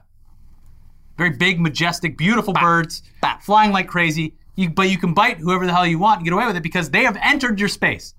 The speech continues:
Speaker 2: I was, I was playing golf the other day, and, uh, one of the, one of the other groups on a hole passing ours, they, they hit a, a goose. <laughs> One of the guys drove into a goose,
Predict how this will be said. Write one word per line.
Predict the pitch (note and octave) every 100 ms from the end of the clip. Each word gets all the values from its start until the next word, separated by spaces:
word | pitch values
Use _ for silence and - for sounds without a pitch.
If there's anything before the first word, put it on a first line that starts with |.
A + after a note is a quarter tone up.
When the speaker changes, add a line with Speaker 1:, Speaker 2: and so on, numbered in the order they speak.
| - - - - -
Speaker 2:
I | -
was, | C#3+ C#3+
I |
was | C3+
playing | - B2+ G#2
golf | G2 G2 -
the |
other | F2+ F2
day, | E2+ E2
and, | E2 E2 E2
uh, | D#2+ D#2+ - - -
one | - G#2
of | F#2
the, |
one | F2+ G#2+
of | A2+
the | G2+ F#2 - - - - - -
other | B2+ A2+ G#2 - - - C3+
groups | B2 A#2+ - - - - -
on | A#2
a | G#2
hole | G2 A#2+ A2
passing | G2+ A#2 A2 - G2+
ours, | F#2+ F#2 F#2+ - - - - -
they, | G2 F2+ -
they | F#2+
hit | F2+ G#2+
a, | E2 D2+
a | F#2
goose. | F#2 E2+ - - - - - - -
<laughs> | D3+ D3+
One | F3+ D#3
of |
the | C#3
guys | B2+ D3+ - - - - - - A#2
drove | C3+ F#3 F#3
into | E3 D#3+ D3
a |
goose, | A#2 B2 G2+ -